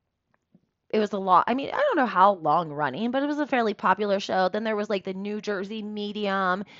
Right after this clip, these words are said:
She had, like, blonde hair and teased it really big. She had her own show. There was Miss Kalia. She was a commercial that would come on in the building. "Oh, Miss Kalia, call a one eight hundred." So psychics,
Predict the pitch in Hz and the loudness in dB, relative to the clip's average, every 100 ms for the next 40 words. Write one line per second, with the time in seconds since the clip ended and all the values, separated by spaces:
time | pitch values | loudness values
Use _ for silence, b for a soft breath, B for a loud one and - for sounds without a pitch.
0 | B B - 247 202 180 - 220 196 208 | B B -4 -2 0 -2 -2 2 4 4
1 | 214 196 196 196 220 190 - 185 202 202 | 4 4 4 -2 -10 -8 -6 -4 -2 -4
2 | 190 202 190 - - 254 226 233 202 202 | 0 0 0 -2 -8 -6 -2 2 2 2
3 | 208 214 202 202 196 - 220 196 190 185 | -4 -2 -2 -4 -8 -6 -2 0 2 0
4 | 196 - B B 226 208 208 220 - - | -2 -4 B B 2 2 2 -2 -4 0
5 | 240 208 220 214 208 214 - 226 208 185 | 0 2 2 6 8 8 2 -2 -2 -4
6 | 220 190 196 208 202 190 190 214 196 196 | -2 -2 -2 -2 -2 -4 -2 -2 0 -2
7 | 190 185 196 196 - 285 311 320 302 302 | -4 -6 -6 -4 2 6 8 8 6 -2
8 | - - 302 311 302 285 262 277 285 285 | -6 -4 -2 0 2 2 0 0 0 0
9 | 285 285 269 277 277 277 226 202 - B | 0 -2 -2 -2 0 0 0 -2 -8 B
10 | B B B 285 254 254 - - 262 302 | B B B 2 4 2 -2 2 4 4
11 | 320 285 277 - | 0 0 -2 -10